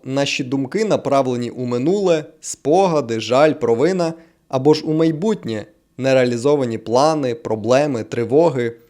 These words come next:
Як рідко ми знаходимось тут, дивимось по сторонам і насолоджуємось життям. Тож озирніться, друзі, ви на каналі Миколи, а мене звати Микола, я практикуючий психолог, який з великою насолодою записує цей розбір для вас.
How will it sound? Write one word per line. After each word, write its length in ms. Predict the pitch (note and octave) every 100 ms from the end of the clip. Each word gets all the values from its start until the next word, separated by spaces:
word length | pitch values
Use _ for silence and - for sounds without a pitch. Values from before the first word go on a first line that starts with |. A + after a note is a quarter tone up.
| _ -
Як 280 | A#2 C3
рідко 340 | D#3 A3 A3+ F3
ми 140 | E3
знаходимось 800 | D3+ D3+ D#3 F3+ E3 D#3+ D#3+ - _ -
тут, 420 | F#3+ F#3+ A#2+ - _ -
дивимось 460 | A2+ C3+ B2+ B2+ A#2
по 160 | B2
сторонам 680 | - - A#2 A#2 C3+ F3+ B2+ -
і 80 | C3
насолоджуємось 960 | B2+ B2 - A#2 A#2+ A2+ A#2+ A#2+ A#2+ A2+
життям. 580 | B2 A2 - E3+ C#3 G#2+ _ _ _ _ _
Тож 220 | C#3+ C3+ -
озирніться, 680 | B2+ D3 D3 G3+ F3+ D3
друзі, 500 | A#2 C#3 A3 B2 A#2 G#2+
ви 140 | A#2+ B2+
на 100 | C3+
каналі 320 | C3+ C3+ C3+
Миколи, 580 | B2+ A#2+ F3+ G#3 C3 A#2 -
а 80 | A#2+
мене 260 | B2 B2+
звати 300 | B2 B2+ B2+
Микола, 540 | B2+ A#2+ - E3+ C3+ A2
я 140 | A#2
практикуючий 760 | C3 C#3 - C3 C3+ C3 - A#2+
психолог, 600 | - B2+ - F3 B2+ A#2
який 280 | A#2+ C#3 B2
з 120 | A#2
великою 640 | B2 F#3 G3+ G#3+ G#3+ F#3 D#3+
насолодою 640 | C#3+ - C3+ F#3 D3+ B2+
записує 540 | A2+ A#2 F3 F3+ D3+
цей 260 | B2+ - C#3
розбір 420 | C#3+ A2 A#2+ C#3
для 220 | A2 A#2+
вас. 460 | A#2 A2 D3+ C#3 -